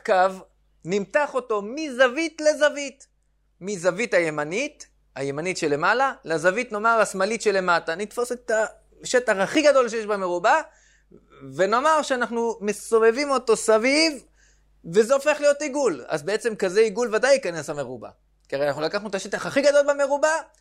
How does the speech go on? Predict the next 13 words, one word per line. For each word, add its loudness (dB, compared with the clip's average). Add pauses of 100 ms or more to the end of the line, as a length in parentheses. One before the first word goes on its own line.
(340)
ואותו 2
אנחנו -6
הופכים -12
לעיגול. -12 (420)
ו-, -4 (140)
ואת -2
ה-, 0
את -6
הקו 4
הזה 2
אנחנו -2
פשוט -12
מעגלים. -2